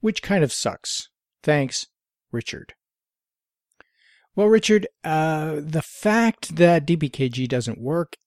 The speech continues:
and Linux Mint software backup doesn't work, uh,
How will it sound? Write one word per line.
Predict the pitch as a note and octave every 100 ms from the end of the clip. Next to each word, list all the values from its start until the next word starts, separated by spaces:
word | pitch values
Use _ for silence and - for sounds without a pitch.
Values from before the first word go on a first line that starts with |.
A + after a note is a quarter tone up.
| -
and | G3+ G3+ G3+ F3
Linux | C#3 B2+ B2 -
Mint | A#2+ A#2
software | - - B2+ A2+ B2 G#2 _
backup | C#3+ D#3+ - E3+ -
doesn't | E3 D3+ D#3 -
work, | D3+ D#3 D3 - - _ _ _ _ _ _ _ -
uh, | A#2 A2 G#2+ A2 G#2+ A2 G#2+